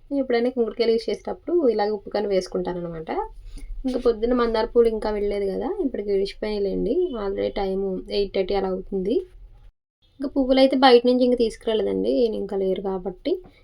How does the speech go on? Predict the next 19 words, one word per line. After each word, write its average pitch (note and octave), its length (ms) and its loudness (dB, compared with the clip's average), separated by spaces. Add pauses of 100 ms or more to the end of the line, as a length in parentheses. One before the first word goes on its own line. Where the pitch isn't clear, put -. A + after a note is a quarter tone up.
(140)
ఇంక A#3 100 0
ఇంట్లో A3 400 2
చెట్టుకున్నవే G#3 540 -4
కోసుకుంటున్నాను. G3 840 0
మందార G3+ 300 0
పూలు G#3 500 0
ఇంకా G#3+ 240 -4
ఈ G3+ 180 0
ఎల్లో G3+ 220 0
పూలు G#3+ 220 -2
కూడా G#3+ 140 -2
పూస్తాయి. G3+ 800 0
ఒక్కొక్కసారి A3+ 440 -2
ఎక్కువ A3+ 200 4
పూస్తాయి, A3 500 -2
ఒక్కొక్కసారి G3+ 400 -2
ఇలా F#3 100 0
తక్కువే F3+ 360 -2
పూస్తున్నాయి. F3+ 580 -4